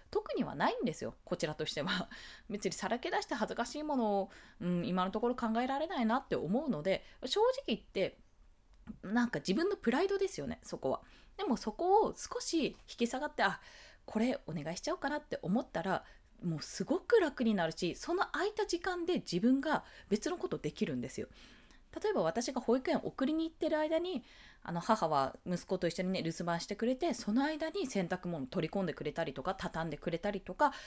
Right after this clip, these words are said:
掃除をね、さーっとしてくれたりしてたので、非常にありがたかったんです。私のやることが減ったと。まあ、そういった形で、この場合はアクティブに動く自分の母親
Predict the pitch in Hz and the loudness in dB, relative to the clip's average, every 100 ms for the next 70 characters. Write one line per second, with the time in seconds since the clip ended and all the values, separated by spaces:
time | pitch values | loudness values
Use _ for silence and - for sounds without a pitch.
0 | - - - 175 151 156 180 - - - | -16 -14 0 0 2 -2 0 0 -2 -4
1 | - - 214 220 269 185 - 180 151 143 | -6 -4 -2 -2 -4 -4 -4 -4 -4 -4
2 | 139 - - - 202 - - - 247 349 | -6 -8 -8 0 0 0 0 6 6 4
3 | 370 - 240 233 196 151 - 110 120 - | 0 0 2 0 -2 -4 -6 -12 -12 -18
4 | - - 208 220 262 277 226 214 233 - | -20 -6 -4 -2 0 2 6 6 4 0
5 | 285 254 - 202 - 175 127 - - - | 0 0 0 -6 -4 -8 -8 -10 -14 -16
6 | - 285 - 403 403 403 381 370 359 359 | -12 -10 2 2 2 -2 -2 -2 0 0
7 | - - - - 359 392 415 403 370 370 | 0 -12 -20 -8 -2 0 2 2 2 0
8 | - - 330 - 349 247 151 - 160 254 | -2 -6 -6 -2 -2 -2 -4 -4 2 2
9 | 262 139 - 156 247 254 254 - - 240 | 2 -4 -4 2 4 4 2 -8 0 2
10 | 233 240 | 4 2